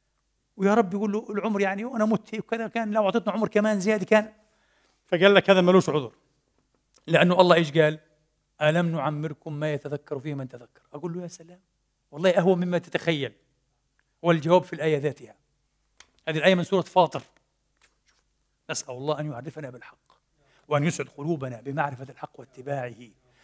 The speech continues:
مرات الحق كالعيس في البيداء يقتلها الظما والماء فوق ظهورها محمول.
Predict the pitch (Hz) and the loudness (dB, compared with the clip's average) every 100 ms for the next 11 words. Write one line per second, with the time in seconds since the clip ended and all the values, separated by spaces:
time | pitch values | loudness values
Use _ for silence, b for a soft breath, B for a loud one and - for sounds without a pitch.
0 | _ 147 139 170 160 131 170 - 160 143 | _ -6 2 4 2 -2 -6 -4 -6 -6
1 | 151 - 175 151 135 143 131 165 151 143 | -6 -8 -8 -8 -6 -6 -2 -2 -2 -6
2 | - 175 143 135 123 170 180 185 _ _ | -8 -10 -8 -8 -4 -2 -4 -8 _ _
3 | - 147 147 160 151 175 - 151 156 170 | -8 -6 -2 -2 2 2 2 -2 -4 -4
4 | 151 180 - _ _ _ - - 143 147 | -2 -4 -6 _ _ _ -16 -14 -14 -18
5 | 165 | -20